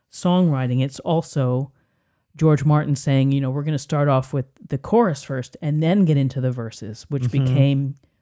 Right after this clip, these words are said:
Speaker 1: quite frequent with some of their songs, of the
Speaker 2: Mm.
Speaker 1: arrangement.
Speaker 2: Went beyond the traditional A, B, A, B format. Sometimes they would use that format. The songs were simpler. The lyrics were simpler. They were about lo-, they're about love. It's about, "Hello, we've got lots of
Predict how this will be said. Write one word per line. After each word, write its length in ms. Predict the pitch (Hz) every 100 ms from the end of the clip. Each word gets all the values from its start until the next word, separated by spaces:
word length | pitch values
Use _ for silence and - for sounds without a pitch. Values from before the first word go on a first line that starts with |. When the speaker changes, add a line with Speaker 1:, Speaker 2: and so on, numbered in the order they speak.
| _
Speaker 1:
quite 220 | 165 143
frequent 380 | - 202 190 -
with 120 | -
some 160 | - 147
of 80 |
their 120 | 127 127
songs, 420 | - 135 120 117
of 240 | 131 139
the 140 | 147 139
Speaker 2:
Mm. 60 |
Speaker 1:
arrangement. 720 | 135 131 147 202 - 117 107 -
Speaker 2:
Went 180 | 147 151
beyond 240 | 160 139
the 60 | 123
traditional 480 | - 120 117 120 113
A, 220 | 123 123
B, 380 | 113 113 110 104 104
A, 20 |
B 360 | 101 98 98 92 _ _
format. 500 | - 110 92 85 - - _ _ -
Sometimes 340 | - 131 127
they 80 | 120
would 180 | 110 104
use 180 | 135 101
that 180 | 107
format. 380 | - 101 98 95 -
The 200 | 135 123
songs 340 | - 196 208
were 80 | 196
simpler. 480 | 170 139 117 110 131 - - -
The 100 | -
lyrics 380 | 113 123 120 117
were 80 | 143
simpler. 380 | 135 143 151 147
They 140 | 123
were 120 | 101
about 360 | 110 117 131 -
lo-, 100 | 123 - -
they're 120 | 113
about 300 | 107 107 -
love. 320 | 127 131 135 -
It's 160 | 127
about, 340 | 117 113 104 - _ _ _
"Hello, 440 | _ 139 139 139 151
we've 220 | 160 123
got 160 | 117 113
lots 240 | 123
of 60 | -